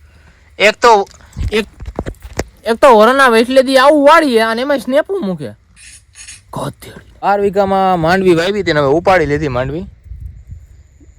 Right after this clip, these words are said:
જોઈ શકો છો તમે. આ જી વી છે.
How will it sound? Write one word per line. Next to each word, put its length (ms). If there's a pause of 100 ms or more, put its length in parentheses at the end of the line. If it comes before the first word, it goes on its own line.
(640)
જોઈ 160
શકો 240
છો 80
તમે. 240 (760)
આ 80
જી 300
વી 200
છે. 220